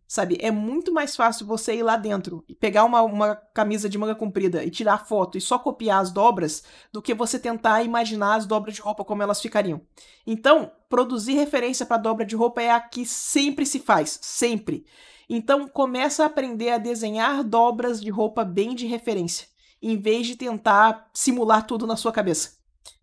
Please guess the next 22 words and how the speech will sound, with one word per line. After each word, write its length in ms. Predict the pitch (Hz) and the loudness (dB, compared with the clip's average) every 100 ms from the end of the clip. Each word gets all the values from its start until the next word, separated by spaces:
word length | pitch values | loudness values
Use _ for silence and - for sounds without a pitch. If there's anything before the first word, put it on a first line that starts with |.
| - | 2
Quando 120 | 262 | 4
a 40 | 294 | 4
gente 160 | 311 | 2
estiver 300 | 302 277 262 | 0 -2 -2
fazendo 260 | 262 247 240 | -2 -4 -4
desenho 300 | 226 226 226 | -4 -4 -4
de 80 | 220 | -2
imaginação, 720 | 220 202 208 196 254 247 - _ | -2 -2 -2 0 0 0 -2 _
você 260 | 240 247 277 | -2 0 0
vai 120 | 277 | 0
ver 140 | 262 | -2
que 100 | 262 | -6
com 160 | - 247 | -10 -10
o 60 | 220 | -6
tempo, 340 | 247 240 190 | -6 -4 -4
depois 320 | 196 233 233 | -4 0 0
de 80 | 220 | 0
fazer 300 | 233 214 220 | -2 0 0
esses 240 | 226 202 | -4 -4
estudos 400 | 196 - 214 185 | -6 -6 -6 -4
algumas 320 | 190 185 180 175 | -4 -2 -2 2
vezes, 420 | 240 190 156 | 2 2 -4